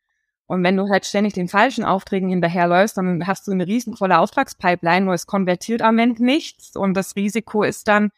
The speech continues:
dass du sehr viel Zeit investierst in einen Prozess, der am Ende nicht zum Closing kommt, ja, also zum Abschluss. Das heißt, du hast kein Geld verdient.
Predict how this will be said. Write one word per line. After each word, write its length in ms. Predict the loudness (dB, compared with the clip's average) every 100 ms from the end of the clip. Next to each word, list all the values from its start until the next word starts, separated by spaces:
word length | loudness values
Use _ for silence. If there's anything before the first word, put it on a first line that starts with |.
| _ _
dass 120 | -12 -8
du 80 |
sehr 140 | -2 0
viel 160 | -2
Zeit 340 | -6 0 0 2
investierst 640 | 0 0 -2 -4 -2 -2
in 100 | 0
einen 180 | 0 0
Prozess, 420 | -2 -8 -2 -2
der 140 | 0 0
am 100 | 2
Ende 220 | 0 0
nicht 160 | -2 -6
zum 120 | -8
Closing 460 | 0 0 2 -2
kommt, 340 | -4 -4 -6 -2
ja, 100 | 0
also 160 | 0 -2
zum 280 | -6 -6 -6 _ _ _ _
Abschluss. 520 | -2 -2 -2 0 0
Das 140 | 0 2
heißt, 180 | 2 2
du 40 |
hast 140 | -4
kein 160 | -4 -2
Geld 200 | 0 0
verdient. 420 | -2 -6 -8 -12